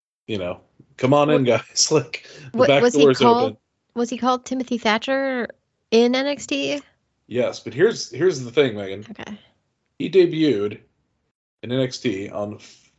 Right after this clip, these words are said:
Speaker 1: or sorry, he signed his developmental deal on February second, two thousand twenty,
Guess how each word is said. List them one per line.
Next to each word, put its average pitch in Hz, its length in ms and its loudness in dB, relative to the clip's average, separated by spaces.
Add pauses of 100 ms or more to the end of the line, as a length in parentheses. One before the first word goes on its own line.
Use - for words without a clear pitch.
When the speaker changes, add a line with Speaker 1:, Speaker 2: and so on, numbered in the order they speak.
Speaker 1:
or 123 140 0
sorry, 117 240 2
he 123 80 -6
signed 143 640 -2
his 113 240 -10
developmental 113 500 -2
deal 104 240 -2
on 101 160 -8
February 143 560 4
second, 127 460 -2
two 123 140 -6
thousand 110 380 0
twenty, 95 520 -4